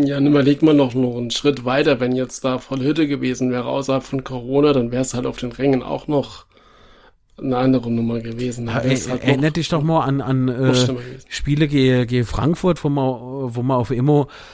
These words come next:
Speaker 2: auf der Süd, glaub ich, ähm, jo, doch, warte mal.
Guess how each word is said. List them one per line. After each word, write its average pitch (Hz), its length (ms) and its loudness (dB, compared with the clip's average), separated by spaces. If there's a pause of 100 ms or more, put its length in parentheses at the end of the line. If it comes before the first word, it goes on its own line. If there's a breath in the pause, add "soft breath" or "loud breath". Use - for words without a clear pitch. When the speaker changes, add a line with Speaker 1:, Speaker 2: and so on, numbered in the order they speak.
(280 loud breath)
Speaker 2:
auf 131 180 -2
der 120 880 2
Süd, - 1160 -4
glaub 127 420 2
ich, 127 360 0
ähm, 117 420 2 (920 soft breath)
jo, 147 260 2
doch, - 600 -8
warte 139 160 -6
mal. 117 380 -6